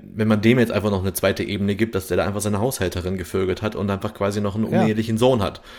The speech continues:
Speaker 1: Fand
Speaker 2: Das,
Speaker 1: ich eigentlich auch
Speaker 2: äh,
Speaker 1: eine coole Sache, auch wenn's jetzt wieder nicht so eingetroffen ist, wie es ist, aber diese Glorifizierung von Thomas Wayne wegzunehmen, fand ich wiederum auch wieder ziemlich spannend.
Speaker 2: Ja, vor allen Dingen auch, auch wenn er seine Haushälterin nicht, äh, geschwängert hat und das, das Kind, äh,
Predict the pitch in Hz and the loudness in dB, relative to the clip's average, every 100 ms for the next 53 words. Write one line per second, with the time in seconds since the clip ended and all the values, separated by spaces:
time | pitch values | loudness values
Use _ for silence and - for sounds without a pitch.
0 | - - - 110 120 123 117 147 151 156 | -20 -18 0 2 4 2 0 0 0 2
1 | 117 117 123 117 101 - 113 104 110 110 | 0 0 0 2 2 2 2 2 2 0
2 | 98 104 110 107 110 110 113 117 120 - | -2 0 2 0 0 0 2 0 0 -4
3 | 110 113 - 90 - - 101 104 110 117 | -4 -4 -4 -4 -4 -2 0 2 2 4
4 | 113 107 - - - 117 120 117 110 - | 4 2 -6 -20 -4 4 4 4 0 -4
5 | 147 139 131 110 110 202 151 - 98 98 | -2 0 0 0 2 4 4 2 2 2
6 | 104 - 113 123 156 180 196 180 170 165 | -2 -2 -2 0 0 0 2 4 4 4
7 | 170 156 - 151 139 - 143 131 - 90 | 2 0 -2 -2 -2 -2 -4 -4 -2 -2
8 | 85 - _ _ - - - 165 165 147 | -4 -10 _ _ -20 -20 2 4 6 6
9 | 139 131 92 139 - - 127 - 127 120 | 4 2 0 0 0 -2 -2 0 0 0
10 | 113 87 120 127 120 120 127 131 - 120 | -2 -6 0 2 2 0 0 2 2 2
11 | 151 - - 123 127 117 120 127 - 117 | -2 -4 -4 0 2 2 -2 -4 -2 -2
12 | 123 - 131 117 113 117 - - 117 - | 0 0 0 -4 -4 -4 -4 -8 -6 -2
13 | 127 120 - - 117 113 | -2 -2 -8 -8 -6 -6